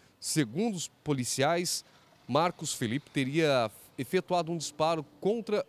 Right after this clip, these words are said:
os militares, que logo reagiram, alvejando Marcos Felipe por diversas vezes. Marcos Felipe foi levado pelos policiais até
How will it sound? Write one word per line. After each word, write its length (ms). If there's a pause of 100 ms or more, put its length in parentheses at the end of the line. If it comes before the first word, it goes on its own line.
os 240
militares, 720 (320)
que 80
logo 320
reagiram, 540 (580)
alvejando 800
Marcos 520
Felipe 520 (300)
por 400
diversas 500
vezes. 460 (340)
Marcos 600
Felipe 360
foi 160
levado 380
pelos 380
policiais 600
até 360